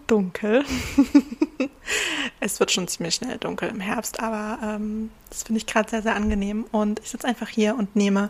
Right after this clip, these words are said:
eine Podcast-Folge nach der anderen auf. Deswegen wird wahrscheinlich in den nächsten Wochen vielleicht auch mehrere pro Woche kommen. Wir werden sehen. Ich muss die alle noch schneiden. Ich hoffe auf jeden Fall, dir geht's gut.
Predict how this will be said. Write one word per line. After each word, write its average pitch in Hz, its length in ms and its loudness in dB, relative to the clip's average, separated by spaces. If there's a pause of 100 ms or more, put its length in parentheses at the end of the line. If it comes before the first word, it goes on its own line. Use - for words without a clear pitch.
(480)
eine 226 240 6
Podcast-Folge 214 580 -2
nach 196 160 2
der - 140 0
anderen 208 240 2
auf. 233 340 0 (400)
Deswegen 220 480 4
wird 220 160 0
wahrscheinlich 208 460 0
in 202 80 0
den 202 80 2
nächsten 202 640 0 (260)
Wochen 202 920 2 (180)
vielleicht - 340 -2
auch 233 100 -4 (520)
mehrere 208 440 0
pro 247 260 -6
Woche 247 260 -6
kommen. 220 340 -6 (180)
Wir 214 140 10
werden 214 320 6
sehen. 185 460 2
Ich - 160 -6
muss 185 120 -2
die 180 120 2
alle 180 140 0
noch 175 160 -2
schneiden. 180 460 2 (760)
Ich 254 160 2
hoffe 240 140 2
auf 220 100 0
jeden 220 120 4
Fall, 220 120 0
dir 226 100 0
geht's - 300 -4
gut. 220 560 4